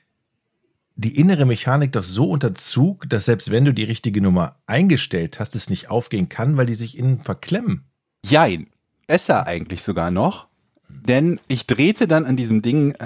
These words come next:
Speaker 2: herum und dachte, hab, hab dann so ein bisschen rumgerechnet und dachte mir, wenn ich jetzt eine Kombination pro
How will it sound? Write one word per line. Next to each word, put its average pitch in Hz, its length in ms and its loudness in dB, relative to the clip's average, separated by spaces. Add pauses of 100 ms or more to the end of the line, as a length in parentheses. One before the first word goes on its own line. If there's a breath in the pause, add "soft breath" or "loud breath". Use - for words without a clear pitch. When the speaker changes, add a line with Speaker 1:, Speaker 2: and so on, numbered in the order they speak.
(120)
Speaker 2:
herum 117 580 2
und 123 180 0
dachte, 143 360 0
hab, 120 140 -4
hab 120 320 -4
dann 120 100 2
so 113 60 4
ein 110 60 2
bisschen 113 240 0
rumgerechnet 156 480 2
und - 20 -2
dachte 123 180 0
mir, 110 60 2
wenn 110 60 -2
ich - 40 -8
jetzt - 260 -6
eine 165 280 0
Kombination 156 800 0
pro 123 380 -4